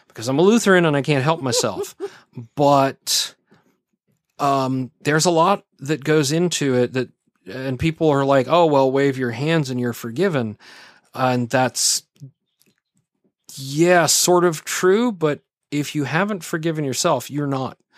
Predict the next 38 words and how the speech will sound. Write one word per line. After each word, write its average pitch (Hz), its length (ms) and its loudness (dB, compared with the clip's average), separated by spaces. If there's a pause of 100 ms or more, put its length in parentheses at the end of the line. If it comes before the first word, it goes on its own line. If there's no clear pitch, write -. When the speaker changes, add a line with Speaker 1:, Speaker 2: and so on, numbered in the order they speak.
(220)
Speaker 1:
No 156 200 6
one 147 220 4
has 110 180 -8
forgiven 101 400 -10
you, 98 120 -12
whether 113 420 0
you're 117 180 0
talking 123 380 -2
about 117 260 0
in 113 80 -4
a 113 40 -4
spiritual 160 460 0
sense, 123 400 -2 (340)
whether 127 180 2
you're 123 100 4
talking 127 380 0
about 120 200 2
the - 60 -20
person 139 320 -2
down 131 180 2
the 131 80 2
road. 113 400 0 (460)
Um, 110 560 0 (800)
you 117 80 -4
have 135 400 -2
to 139 120 -4
be 131 160 2
able 131 140 2
to 117 60 -4
forgive 117 320 -2
yourself 117 520 2
before - 300 0
you 110 240 0
can 107 520 0 (360)
effectively 110 680 -2
forgive 101 340 -6
other 98 200 -10
people. - 380 -16